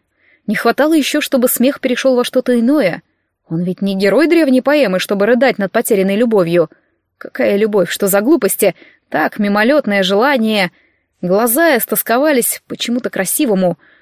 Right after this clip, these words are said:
а душе показалось, что встретился человек, с которым можно поговорить, поняв друг друга.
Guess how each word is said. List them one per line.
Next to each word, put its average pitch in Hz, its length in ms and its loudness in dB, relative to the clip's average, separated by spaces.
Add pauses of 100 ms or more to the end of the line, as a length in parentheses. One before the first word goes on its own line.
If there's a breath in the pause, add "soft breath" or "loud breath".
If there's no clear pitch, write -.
а 175 80 -4
душе 185 260 -2
показалось, 269 480 0
что 233 220 -4
встретился 254 540 -4
человек, 247 500 -2 (100)
с - 120 -12
которым 262 340 0
можно 226 260 -2
поговорить, 220 640 -2
поняв 220 400 -2
друг 160 220 -6
друга. 156 400 -6